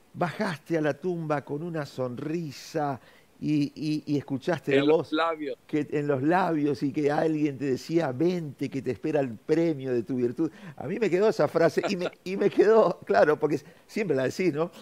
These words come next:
Speaker 1: Y me quedó otra frase, me quedó otra frase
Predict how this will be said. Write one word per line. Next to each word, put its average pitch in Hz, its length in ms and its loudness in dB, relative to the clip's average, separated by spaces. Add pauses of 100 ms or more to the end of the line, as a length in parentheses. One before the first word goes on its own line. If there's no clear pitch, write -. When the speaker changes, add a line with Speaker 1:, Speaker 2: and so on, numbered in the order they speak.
(140)
Speaker 1:
Y 165 120 -2
me 185 120 2
quedó 202 420 6
otra 196 320 2
frase, 160 640 0 (840)
me 127 160 -8
quedó 160 340 0
otra 156 300 0
frase 151 540 -4